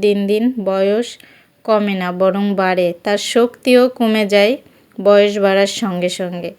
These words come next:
আপনার কি সেই বয়সটা থাকবে, যে বয়সটায় আপনি ইনকাম করেছেন,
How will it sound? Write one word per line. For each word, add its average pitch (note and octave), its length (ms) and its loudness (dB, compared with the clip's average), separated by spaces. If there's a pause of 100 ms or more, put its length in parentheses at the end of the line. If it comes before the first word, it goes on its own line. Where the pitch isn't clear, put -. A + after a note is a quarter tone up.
(540)
আপনার G#3+ 360 -2
কি A#3+ 140 -2
সেই G#3+ 260 2
বয়সটা A3+ 420 2
থাকবে, A3+ 460 -2
যে G3 240 0
বয়সটায় G3+ 580 2
আপনি G3+ 340 -2
ইনকাম G3+ 400 -4
করেছেন, G3+ 500 -2